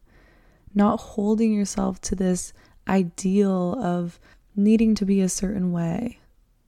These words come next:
and just allowing yourself to exist, to be,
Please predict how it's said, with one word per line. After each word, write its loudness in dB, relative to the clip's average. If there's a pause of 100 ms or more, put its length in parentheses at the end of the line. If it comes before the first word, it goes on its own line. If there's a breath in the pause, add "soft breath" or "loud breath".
(280)
and 2
just -2
allowing -2
yourself -6
to -4
exist, -6 (220)
to -4
be, -2